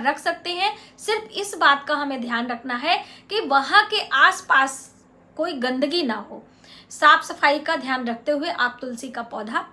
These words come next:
रखें। एकादशी के दिन तुलसी के पौधे में हमें जल नहीं देना चाहिए,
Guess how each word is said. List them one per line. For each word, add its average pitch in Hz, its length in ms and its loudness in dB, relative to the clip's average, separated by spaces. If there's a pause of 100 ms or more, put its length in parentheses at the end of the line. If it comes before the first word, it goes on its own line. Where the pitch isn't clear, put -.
(100)
रखें। - 360 -12 (760)
एकादशी 403 580 4
के 403 140 -2
दिन 392 220 -4
तुलसी 320 360 -6
के 320 140 -6
पौधे 294 360 0
में 330 220 -4
हमें 269 320 -4
जल 262 220 -2
नहीं 269 240 -2
देना 359 280 -2
चाहिए, 339 460 -2